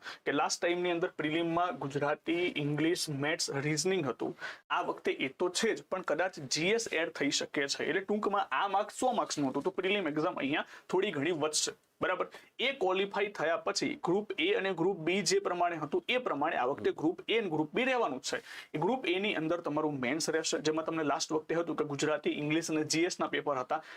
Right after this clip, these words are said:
એ વખતે, આ વખતે પણ એવું રહેવાનું છે. અને ગ્રુપ બી તમારું જે છે એમ સી ક્યુ પ્રકારની રહેશે. ટૂંકમાં લાસ્ટ જે પેટર્ન હતી એ જ પેટર્ન, પણ થોડા ઘણા ફેરફારો કરેલા છે. એમાં અમુક સબ્જેક્ટોમાં ફેરફારો કરેલા છે,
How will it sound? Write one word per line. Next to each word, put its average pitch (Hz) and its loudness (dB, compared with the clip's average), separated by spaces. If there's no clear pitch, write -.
એ 220 4
વખતે, 160 -2
આ 160 0
વખતે 175 0
પણ 170 -2
એવું 190 2
રહેવાનું 160 2
છે. 185 0
અને 170 0
ગ્રુપ 202 0
બી 156 -2
તમારું 170 0
જે 139 0
છે - -2
એમ 147 -4
સી - 0
ક્યુ 185 0
પ્રકારની 139 -2
રહેશે. 135 -2
ટૂંકમાં 175 -2
લાસ્ટ - 0
જે 160 2
પેટર્ન 143 0
હતી - -6
એ 147 0
જ 160 -6
પેટર્ન, 156 -2
પણ 190 -6
થોડા 214 2
ઘણા 151 0
ફેરફારો 143 0
કરેલા 117 -4
છે. - -4
એમાં 156 0
અમુક 175 -2
સબ્જેક્ટોમાં 156 0
ફેરફારો 156 0
કરેલા 147 0
છે, 143 -4